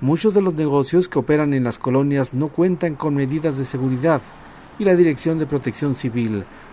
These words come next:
no los detecta porque las inspecciones de la dependencia se concentran principalmente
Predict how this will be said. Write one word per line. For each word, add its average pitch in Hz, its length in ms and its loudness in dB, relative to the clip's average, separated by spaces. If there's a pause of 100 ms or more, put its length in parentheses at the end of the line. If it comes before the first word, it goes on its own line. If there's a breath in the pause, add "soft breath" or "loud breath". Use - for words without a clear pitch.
no 135 180 2
los 170 140 2
detecta 151 440 -2
porque 160 300 -4
las 143 160 -2
inspecciones 143 640 -2
de 131 60 0
la 117 100 -2
dependencia 113 800 -2 (340 loud breath)
se - 180 -2
concentran 175 640 -2
principalmente 156 1040 -4